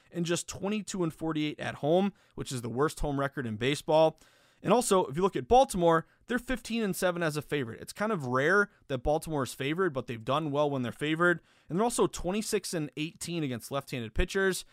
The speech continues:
And Baltimore continues to be one of the best teams to bet on this year. They're seventy-four and sixty-seven, which would be seven games above five hundred. But if you bet a hundred dollars on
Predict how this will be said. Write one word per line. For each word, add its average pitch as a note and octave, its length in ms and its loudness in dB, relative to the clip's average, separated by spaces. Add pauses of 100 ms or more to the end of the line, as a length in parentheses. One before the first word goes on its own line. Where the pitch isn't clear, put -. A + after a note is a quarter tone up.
(260)
And D#3 80 -6
Baltimore A3+ 380 2
continues F3+ 460 -2
to D#3 120 -2
be D#3+ 260 0
one C3+ 160 -2
of C3 60 -4
the A#2 80 -4
best C#3+ 340 -4
teams D#3+ 220 -6
to C3 80 -6
bet C3 180 2
on A#2+ 160 2
this A2 220 -6
year. A2 240 -4 (320)
They're C3 80 -6
seventy-four G3+ 580 -2
and F#3+ 100 -2
sixty-seven, F3 760 -2 (340)
which - 200 -4
would D3 120 0
be C3+ 220 -2
seven D3+ 320 -4
games D3 240 -2
above C3+ 220 0
five A2+ 200 -2
hundred. E3 400 2 (220)
But - 80 -8
if B2+ 100 -10
you G3 60 -8
bet A3 240 4
a C#3+ 100 -4
hundred F3+ 360 -4
dollars E3 360 2
on A#2+ 160 -4